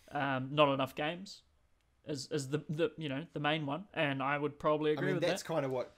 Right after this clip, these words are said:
Speaker 2: that's kinda what Sean Layden came out and said, right? He was
Speaker 1: Did he?
Speaker 2: like, "Hey, we want to,"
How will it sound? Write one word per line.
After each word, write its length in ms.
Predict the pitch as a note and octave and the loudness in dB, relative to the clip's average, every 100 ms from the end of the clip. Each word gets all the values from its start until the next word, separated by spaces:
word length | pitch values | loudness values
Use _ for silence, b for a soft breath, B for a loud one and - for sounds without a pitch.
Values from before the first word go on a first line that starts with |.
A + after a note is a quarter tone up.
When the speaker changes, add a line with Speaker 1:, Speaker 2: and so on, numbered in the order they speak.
| _ | _
Speaker 2:
that's 220 | - D3+ - | -2 -2 0
kinda 240 | D#3+ C#3+ | 0 0
what 200 | B2 A2 | 0 -4
Sean 280 | - C#3+ B2 | -4 -4 -2
Layden 320 | A#2+ A#2 A#2+ | -2 -2 -6
came 200 | - A#2 | -8 -8
out 120 | G#2 | -10
and 100 | C#2+ | -12
said, 320 | - E3+ D#3 | -8 -6 -6
right? 220 | G2 A#2 - A2+ | -8 -8 -8 -12
He 120 | A#2+ | -12
was 540 | G#2+ G#2 - - - - _ - | -10 -12 -14 -18 -20 -20 _ -4
Speaker 1:
Did 180 | E3+ | -2
he? 40 | G#3+ | -2
Speaker 2:
like, 240 | A#2 - | -4 -8
"Hey, 200 | B2+ B2+ | -8 -6
we 160 | A#2+ B2+ | -4 -6
want 280 | A#2 B2 - | -6 -8 -8
to," 360 | B2 A2+ A2 | -10 -8 -10